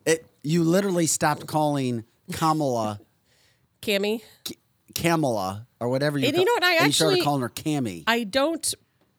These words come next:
Speaker 2: intentionally pronounce her name wrong. My, for, my lips just can't seem to form the right wording of her name. <laughs> So I just started calling her Cammy. <laughs>
Speaker 1: Um, so we talk about us dumbing down. I mean,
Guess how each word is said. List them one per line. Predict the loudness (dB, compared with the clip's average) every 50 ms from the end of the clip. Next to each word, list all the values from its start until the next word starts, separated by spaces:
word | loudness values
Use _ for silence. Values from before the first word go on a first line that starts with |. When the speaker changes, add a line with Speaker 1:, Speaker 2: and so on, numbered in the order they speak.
| _ _
Speaker 2:
intentionally | -2 0 0 -2 -4 -6 -6 -6 -6 -4 -4 -2 -2 0 -2 -2
pronounce | -4 -4 -2 -2 -2 -2 -4 -6
her | -6
name | -4 -4 -4 -4 -4
wrong. | -4 -4 -4 -6 -8 -10 _ _ _ _ _ _
My, | -4 -2 0 0 0 0
for, | -2 -4 -4 -4 -4 -4 -4 -6 -4
my | -2 -2 0
lips | 0 -2 -2 -4 -6 -8
just | -8 -8 -8
can't | -6 -6 -6 -6 -4
seem | -4 -4 -2 -2
to | -4 -6
form | -6 -4 -2 0 0 0 0
the | -2 -2
right | -2 -2 -2 -2 -2 -4 -6 -16 _ -20 -20 _ _ _ _
wording | -4 -2 0 0 2 2 2 2 2
of | 0 0 0 0
her | -2 0 2
name. | 2 2 4 2 2 0 -2 -4
<laughs> | -2 -2 -2 -2 -2 -4 -10 -16 -12 -6
So | -2 0 0
I | 0 0
just | 0 -2 -4 -4
started | -4 -4 -4 -4 -4 -6 -8
calling | -6 -4 -4 -2 -2 -2
her | -2 -4 -6
Cammy. | -6 -6 -6 -6 -4 -4 -4 -4 -4 -6 -8 -16 -16
<laughs> | -14 _ -2 2
Speaker 1:
Um, | 4 4 6 4 4 0 -2
so | -2 2 4 4 4
we | 6 6 6 6
talk | 6 6 4 4 4
about | 4 6 6 6
us | 6 4 2 0 -2
dumbing | -4 0 2 4 4 4 4 2 2 2
down. | 2 2 2 2 0 -2 -2 -4 -2
I | -2
mean, | -2 -2